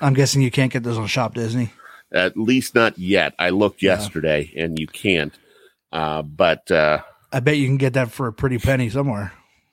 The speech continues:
Speaker 2: Yeah, yeah. I bet if I wanted to get, like, a Disney shopper,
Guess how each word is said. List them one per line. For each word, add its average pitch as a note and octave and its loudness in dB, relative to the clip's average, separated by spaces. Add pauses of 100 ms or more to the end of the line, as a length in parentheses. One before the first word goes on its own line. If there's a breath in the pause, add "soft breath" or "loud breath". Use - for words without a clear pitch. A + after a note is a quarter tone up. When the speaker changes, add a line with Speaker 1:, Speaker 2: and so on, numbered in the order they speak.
(140)
Speaker 2:
Yeah, F#2 2
yeah. F2+ 2
I G#2+ 2
bet B2 2
if A2+ 2
I G#2+ 4
wanted G#2 0
to F#2 -6
get, F#2+ 0
like, F2+ 0
a F2+ 0
Disney E2 -2
shopper, D#2 0